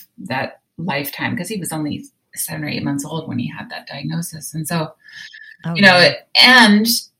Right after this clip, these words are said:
Speaker 1: what was beautiful about it was this new community that I had landed in, um, rallied around me in a way I had never experienced before. I, I mean, it still gives me chills. Like, they had a fundraiser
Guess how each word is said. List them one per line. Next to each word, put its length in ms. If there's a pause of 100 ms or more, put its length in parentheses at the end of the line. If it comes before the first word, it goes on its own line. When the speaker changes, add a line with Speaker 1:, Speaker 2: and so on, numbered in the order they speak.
(160)
Speaker 1:
what 240
was 180
beautiful 540
about 300
it 160
was 200
this 220
new 280
community 920
that 120
I 120
had 320
landed 500
in, 460 (800)
um, 560
rallied 360
around 400
me 300 (220)
in 120
a 80
way 180
I 140
had 160
never 220
experienced 720
before. 600
I, 120
I 60
mean, 140
it 40
still 220
gives 160
me 120
chills. 500
Like, 200
they 100
had 200
a 200
fundraiser 720